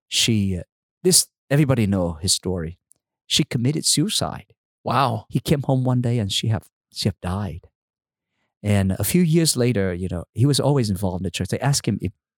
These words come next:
Speaker 1: he ever thought about being a seminary. So he did. His son became a priest.
Speaker 2: Wow.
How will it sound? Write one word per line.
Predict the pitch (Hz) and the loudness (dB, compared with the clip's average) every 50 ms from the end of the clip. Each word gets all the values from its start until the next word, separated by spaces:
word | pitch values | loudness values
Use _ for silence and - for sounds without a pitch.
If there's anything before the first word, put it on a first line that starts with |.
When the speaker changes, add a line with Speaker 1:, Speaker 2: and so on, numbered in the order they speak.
| _ _ _ _ _ _ | _ _ _ _ _ _
Speaker 1:
he | - 113 | -2 0
ever | 110 104 98 | 0 0 0
thought | - 117 107 | 0 0 0
about | 98 92 - | 0 -2 -2
being | 90 85 | -4 -4
a | 82 | -2
seminary. | - - 160 180 202 131 82 60 50 - - - _ _ _ | -2 0 0 -2 -2 -2 -4 -6 -8 -10 -12 -14 _ _ _
So | - - 107 95 87 | -8 -4 -2 -2 0
he | 101 101 | 0 0
did. | - 127 160 180 _ _ _ _ | 2 2 0 0 _ _ _ _
His | - - | -2 0
son | - - 127 123 - - _ | 2 2 2 0 -2 -6 _
became | - 117 - 117 113 | -8 -4 0 0 0
a | 98 | 0
priest. | - - 139 139 156 - - - - - _ _ _ _ _ _ _ _ _ _ _ _ _ - | 0 0 0 -2 0 -2 -6 -10 -12 -18 _ _ _ _ _ _ _ _ _ _ _ _ _ -6
Speaker 2:
Wow. | - - | 0 4